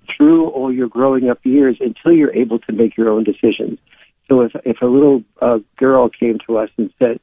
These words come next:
and was being in, in the custody of a father, let's say, and the, and the girl said, "Daddy, uh, that thirty-year-old man, I like him very much, and he wants to have sex with me. Um, uh, oh, but, but, but, um, I'm not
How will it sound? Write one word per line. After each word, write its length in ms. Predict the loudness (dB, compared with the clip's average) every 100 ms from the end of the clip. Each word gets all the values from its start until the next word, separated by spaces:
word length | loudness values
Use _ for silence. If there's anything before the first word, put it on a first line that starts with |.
| -4
and 240 | -2 0 -2
was 140 | -4 _
being 220 | 0 2
in, 200 | 0 -4
in 160 | -2 -2
the 120 | -2 -4
custody 360 | -4 -4 -4 -4
of 60 |
a 80 | -4
father, 340 | -2 0 2 2
let's 200 | 0 -4
say, 240 | -4 -4 -8 _ _ _ _ _ _ _ _
and 180 | 0 2
the, 80 | 0 -4
and 140 | -4
the 60 | -2
girl 260 | -2 -2 -2
said, 160 | -4 -4 _ _ _ 0
"Daddy, 440 | 0 2 0 0 _ _
uh, 220 | -2 -2 0
that 200 | -2 -2 2
thirty-year-old 560 | 2 2 2 2 0
man, 300 | 0 -2 -4 -4
I 100 | -2
like 340 | 0 0 -2
him 140 | -4 0
very 220 | 2 2
much, 320 | 0 -4 -6 _ _ _
and 120 | -2 0
he 140 | 0
wants 300 | 0 0 -2 _
to 120 | -4
have 160 | -4 -4
sex 220 | -4 -2 -2
with 180 | -4
me. 260 | -2 -4 -6 _ -20 _
Um, 420 | -2 0 -2 -8 -8 -4
uh, 180 | -4 -2
oh, 280 | 2 2 0
but, 320 | -4 -6 -6
but, 100 | -16 _
but, 260 | -4 -4
um, 240 | -8 -8 -8
I'm 180 | -6 -2
not 180 | -2